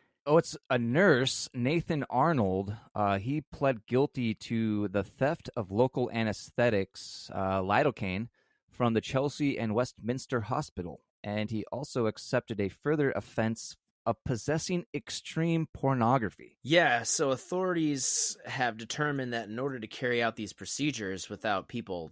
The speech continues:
Speaker 2: you know, dying, that these men had access to certain medications that were necessary for the procedures,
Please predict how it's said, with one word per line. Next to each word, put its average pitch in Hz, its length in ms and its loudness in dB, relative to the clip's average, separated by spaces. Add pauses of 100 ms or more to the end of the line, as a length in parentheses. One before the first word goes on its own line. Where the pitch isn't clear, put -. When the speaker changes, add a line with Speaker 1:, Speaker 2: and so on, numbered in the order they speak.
Speaker 2:
you 120 140 -12
know, 76 200 -12 (120)
dying, 85 480 -4 (480)
that 110 120 -14
these 120 260 0
men 120 640 0 (200)
had 104 300 -2
access 110 680 -2
to 110 540 -4 (720)
certain 123 320 -4
medications 190 840 0
that 190 100 -2
were 180 80 -4
necessary 175 600 -2
for 139 120 -10
the 113 80 -6
procedures, 156 1040 -2